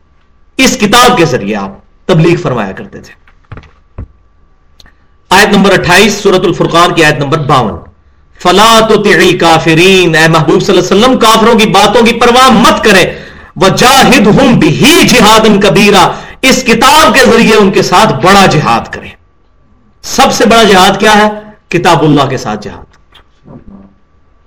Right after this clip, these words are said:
کتاب تو اس کی آخری سٹیج آئے گی نا، جس کا کتاب اللہ سے تزکیہ نفس ہوگا، عقائد کی اصلاح ہوگی، وہی کتاب کے لیے بھی آمادہ ہوگا۔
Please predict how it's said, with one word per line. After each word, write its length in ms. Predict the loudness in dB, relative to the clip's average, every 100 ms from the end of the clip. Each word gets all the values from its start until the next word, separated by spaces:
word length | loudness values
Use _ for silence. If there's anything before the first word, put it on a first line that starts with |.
| _ _
کتاب 440 | -6 -2 0 2 2
تو 60 |
اس 140 | 0 0
کی 100 | 0
آخری 280 | 2 2 0
سٹیج 280 | 2 2
آئے 180 | 2 2
گی 80 | 2
نا، 360 | 2 2 -2 -8 -20 _ _ _ _ -6
جس 220 | -4 0
کا 80 | 0
کتاب 340 | 0 0 2 2
اللہ 180 | 2 0
سے 100 | 0
تزکیہ 360 | 0 0 0
نفس 300 | 2 2 2
ہوگا، 480 | 2 2 2 2 0
عقائد 380 | 0 0 0 0
کی 60 |
اصلاح 240 | -2 0 2
ہوگی، 360 | 2 2 2 2
وہی 260 | 2 2
کتاب 400 | 0 0 2 2
کے 60 | 2
لیے 120 | 2
بھی 120 | 2
آمادہ 280 | 2 0 0
ہوگا۔ 520 | 0 0 0 -2 -4